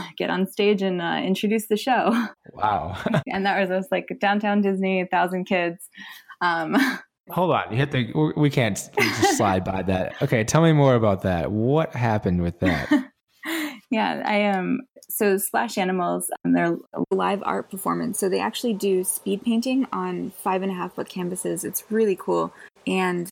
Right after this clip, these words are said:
Speaker 1: we were at downtown Disney, and there were, like, over a thousand people there just watching in Anaheim. And, um, they brought me in to help with the merchandise and basically be, like, a promoter there and to help manage the show, stage production and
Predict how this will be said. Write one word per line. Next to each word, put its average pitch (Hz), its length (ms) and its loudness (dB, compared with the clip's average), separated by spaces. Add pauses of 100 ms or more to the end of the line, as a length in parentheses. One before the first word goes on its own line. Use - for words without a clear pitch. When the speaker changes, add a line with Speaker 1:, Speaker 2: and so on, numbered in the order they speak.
Speaker 1:
we 185 120 0
were 180 80 0
at 180 80 -6
downtown 175 340 -4
Disney, 170 280 -2
and 156 60 -4
there 156 60 -6
were, 156 60 -8
like, 156 120 -10 (200)
over 185 180 -2
a 175 80 -2
thousand 156 300 -4
people 156 280 -8
there 156 280 -6
just - 220 -8
watching - 380 -8 (120)
in 180 120 0
Anaheim. 165 400 -4 (540)
And, 175 320 -2
um, 165 480 -4
they 196 120 -2
brought 208 200 -4
me 190 100 -2
in 180 220 -4
to 170 300 -2
help 180 240 -4
with 170 100 -6
the 165 80 -6
merchandise 156 680 -4
and 156 280 -8 (240)
basically 156 400 -6
be, 151 120 -10
like, - 220 -12 (100)
a - 80 -6
promoter 160 460 -2
there 156 320 -2
and 156 200 -6
to 139 320 -6
help 165 200 -6
manage 156 540 -6
the 165 80 -4
show, 151 380 -4
stage 156 340 -6
production 156 560 -6
and 151 180 -8